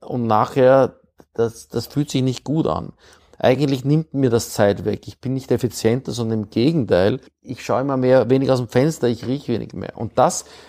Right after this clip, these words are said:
ist das Schöne. Also wir müssen niemandem was einreden oder erklären. Auch dieser Ort, den wir machen, der, wir sagen gar keine Erklärung, sondern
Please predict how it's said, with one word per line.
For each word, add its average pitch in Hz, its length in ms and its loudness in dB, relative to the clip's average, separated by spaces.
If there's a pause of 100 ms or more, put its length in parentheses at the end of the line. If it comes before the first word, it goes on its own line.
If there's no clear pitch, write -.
ist - 240 -2
das 120 100 2
Schöne. 107 380 0
Also 98 200 -6
wir 117 140 2 (400)
müssen 135 400 -2
niemandem 135 380 0
was 110 160 0
einreden 135 680 0
oder 117 180 2
erklären. 113 680 0
Auch 113 300 -6
dieser 113 320 -2
Ort, - 260 0
den 120 160 -2
wir 107 100 2
machen, 113 380 -4
der, 107 160 0
wir 110 160 -4
sagen 117 460 -2 (100)
gar - 220 0
keine 113 200 -2
Erklärung, 107 440 -2
sondern 117 280 -2